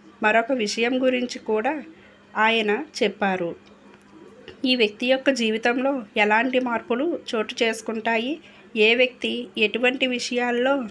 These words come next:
జాగ్రత్తగా ఉండాలి, వారు ఏ రాశికి చెందిన వారై ఉంటారు అనేటటువంటి వాటిని కూడా చూచాయిగా ఆయన చెబుతూ వచ్చారు. మరి వాటికి సంబంధించి కాలజ్ఞానంలో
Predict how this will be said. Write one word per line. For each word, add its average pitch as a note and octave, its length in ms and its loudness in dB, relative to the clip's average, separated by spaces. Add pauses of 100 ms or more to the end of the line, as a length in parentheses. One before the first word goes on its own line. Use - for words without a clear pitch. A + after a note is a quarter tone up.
(180)
జాగ్రత్తగా A3 680 0
ఉండాలి, A3 560 0 (380)
వారు A3+ 460 2 (120)
ఏ G#3+ 160 2
రాశికి B3 420 0
చెందిన A#3 420 0
వారై A#3 420 2
ఉంటారు A3 480 -2 (340)
అనేటటువంటి A3 760 0
వాటిని G#3 520 -2
కూడా A3 340 0 (280)
చూచాయిగా A3 720 0 (540)
ఆయన G#3+ 340 2 (320)
చెబుతూ G#3+ 420 2
వచ్చారు. G3 580 -2 (420)
మరి A#3+ 280 0 (420)
వాటికి A3+ 420 0
సంబంధించి A#3 760 -4 (360)
కాలజ్ఞానంలో B3 840 2